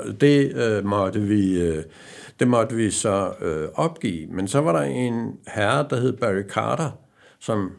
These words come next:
havde sin gang i Danmark, hvor han opkøbte gamle racerbiler. Og, øh, han sagde, "Jamen, øh, sådan en kan jeg skaffe." Nå, hvordan? Ja, men det kunne han. Han kunne, øh, han kendte nogen hos, øh,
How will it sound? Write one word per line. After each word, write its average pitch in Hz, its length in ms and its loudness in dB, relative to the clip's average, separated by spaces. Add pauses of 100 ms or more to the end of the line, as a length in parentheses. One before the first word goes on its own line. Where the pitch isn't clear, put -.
(420)
havde 139 220 2
sin 143 240 0
gang 104 480 -2
i 160 140 2
Danmark, 113 460 0
hvor 104 120 -2
han 101 140 -2
opkøbte 98 500 -4
gamle 92 340 -4
racerbiler. 139 600 -4 (800)
Og, 104 760 2
øh, 90 580 0
han 110 120 -2
sagde, 104 380 2
"Jamen, 82 500 -4
øh, 80 200 -12
sådan 135 220 -2
en 202 100 2
kan 143 100 0
jeg 90 100 -2
skaffe." 127 400 -8 (960)
Nå, 113 140 -4 (540)
hvordan? 95 500 -6
Ja, 104 220 0
men 170 220 0
det 170 100 -4
kunne 123 180 -4
han. 123 180 -10
Han 123 220 -8
kunne, 110 500 -4
øh, 95 60 -6
han 127 400 -4 (100)
kendte 123 280 -4
nogen 107 240 0
hos, 120 260 -6
øh, 98 200 -2